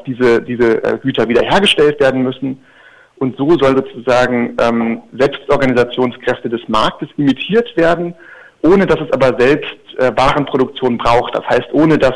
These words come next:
ähm, ich, äh, Geld für die Waren bezahlen muss und die Informationen über das Preissystem fließen. Das wäre zum Beispiel in meinen Augen, ähm, eine Version von eher emanzipatorischer, äh, Kybernetik, wo es wirklich, äh, darum geht, dass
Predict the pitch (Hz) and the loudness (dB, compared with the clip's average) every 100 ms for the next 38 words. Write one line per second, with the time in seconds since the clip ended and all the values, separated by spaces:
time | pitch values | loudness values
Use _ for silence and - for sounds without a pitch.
0 | - 123 120 - - - 120 120 120 135 | 0 0 0 -2 -6 -2 0 2 2 2
1 | 135 - 117 110 117 117 120 - 123 147 | 0 -4 -2 0 0 -2 -6 -6 0 2
2 | 143 135 - - - - - _ - 127 | 2 0 -4 -14 -20 -20 -20 _ -4 -4
3 | - 120 127 - 123 113 - 123 120 117 | -2 -2 0 0 -2 -2 -2 0 0 -2
4 | - 120 120 107 - 95 - - - - | -4 -4 -4 -6 -12 -14 -14 -20 -20 -20
5 | _ _ _ 147 - 165 151 151 127 131 | _ _ _ -2 2 2 2 0 0 0
6 | - 123 117 123 131 - 123 123 117 117 | 0 0 2 2 0 0 -2 -2 -2 -2
7 | 110 - 123 120 117 113 117 117 113 - | -2 -2 0 0 0 0 -2 -2 -2 -4
8 | 120 113 113 - - - _ 127 127 127 | -2 -2 -6 -16 -20 -20 _ 0 2 0
9 | 123 120 - 123 123 160 147 - 113 120 | 0 -2 -2 -4 0 2 2 2 0 -2
10 | 113 117 117 - 120 113 113 117 175 - | -2 -2 -4 -4 -2 -2 0 -2 -2 -6
11 | - - - - _ 131 135 135 160 156 | -12 -20 -20 -20 _ -2 0 2 2 2
12 | 151 - 131 123 123 120 139 139 | 0 0 0 0 -2 0 0 0